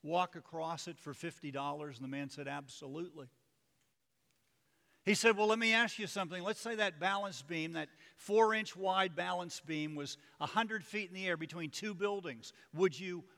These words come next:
walk between the buildings? He said, "Not for fifty bucks." And everybody laughed, and the man said, "Well, let me ask you this.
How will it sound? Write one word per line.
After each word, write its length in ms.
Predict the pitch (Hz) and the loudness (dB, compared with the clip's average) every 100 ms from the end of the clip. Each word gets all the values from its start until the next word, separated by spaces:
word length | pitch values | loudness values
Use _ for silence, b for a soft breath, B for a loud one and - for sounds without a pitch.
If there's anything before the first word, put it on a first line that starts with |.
| - | -6
walk 420 | 160 202 208 - - _ _ _ _ _ _ _ _ _ _ _ _ _ _ _ _ | 2 4 2 -2 -16 _ _ _ _ _ _ _ _ _ _ _ _ _ _ _ _
between 400 | 180 170 208 202 | -6 -6 -4 -4
the 80 | 185 | -4
buildings? 500 | 156 202 202 160 135 | -4 -4 -4 -6 -6
He 100 | 156 | -6
said, 200 | - 156 | -6 -6
"Not 200 | 156 170 | -6 -6
for 120 | 185 | -8
fifty 400 | - 170 - 160 | -10 -10 -10 -10
bucks." 600 | 131 175 180 - - - _ _ _ _ _ _ _ _ _ _ _ _ _ _ _ _ _ _ 131 | -8 -10 -10 -16 -20 -20 _ _ _ _ _ _ _ _ _ _ _ _ _ _ _ _ _ _ -6
And 100 | 147 | -2
everybody 420 | 160 147 151 147 | -2 -2 -2 -2
laughed, 460 | 143 156 147 - | -2 0 -2 -2
and 100 | 139 | -8
the 40 | 135 | -4
man 240 | 143 139 | -2 -4
said, 180 | - 139 | -6 -8
"Well, 100 | 151 | -6
let 120 | 190 | -6
me 80 | 190 | -6
ask 240 | 175 170 | -8 -8
you 80 | 175 | -8
this. 400 | 190 127 - - | -8 -8 -14 -20